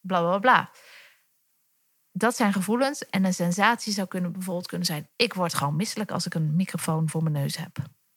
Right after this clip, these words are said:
Bij wijze van, dik diep en, eh, dik minimaal vijf minuten. En bij alle antwoorden, dit is de verdiepingsslag, maar die kun je bij vraag drie meteen al meenemen. Schrijf ook de waarom op.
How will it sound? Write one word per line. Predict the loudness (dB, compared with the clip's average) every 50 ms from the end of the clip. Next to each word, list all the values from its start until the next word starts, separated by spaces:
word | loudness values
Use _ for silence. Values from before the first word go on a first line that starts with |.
| _ _ _ _ _ _ _
Bij | 2 4 6 6 8
wijze | 6 6 4 4 2
van, | -2 -2 -6 -8 -10 -12 -14 -16 -16 -18 _ _
dik | -4 -4 2 2 2 2 4 4
diep | 4 4 4 2 -2 -8 -8 -8 -10 -16 _ _ _ _ _ _ _ _ _
en, | 2 4 4 6 6
eh, | 6 6 6 6 4 2 0 -2
dik | -4 0 2 2 2 0 0 0
minimaal | 2 4 4 4 4 4 4 4 4 4 2 2
vijf | 2 2 2 4 4
minuten. | 4 2 2 2 0 0 0 0 0 -2 _ _ -20 -20 -18 -16 -16 -18 -18 -20 -20 -20 _
En | _ 2 4
bij | 6 4 4 4 4
alle | 6 8 8 8 8 6 4 6
antwoorden, | 6 6 6 6 4 0 0 2 2 2 2 2 2 2 0 -2 _ _ _ _ _ _ _ _ _ _ _ _
dit | _ -2 0 2
is | 2 2
de | 2 0
verdiepingsslag, | 0 0 0 0 0 0 0 0 0 2 4 4 4 2 -2 -10 -16 -18 _ _ _ _ _ _ _ _ _ _ _ _ _ _ _ 2
maar | 4 4 4
die | 4
kun | 4 2 2
je | 2 4
bij | 4 2 2
vraag | 2 2 2 0 0
drie | 0 0 0 2
meteen | 2 0 0 0 0
al | 2 2
meenemen. | 2 2 2 2 2 0 0 0 0 0 0 -2 _ _ -20 -20 -20 -18 -20 -20 -20 _
Schrijf | -6 -2 2 4 6 6 6 6 4 0 -4 -12 -20 _ _ _
ook | 2 4 4 2 0 -4 -8 -4
de | 0 2 4 4
waarom | 4 4 4 4 4 2 2 0 0
op. | -2 -4 -2 -2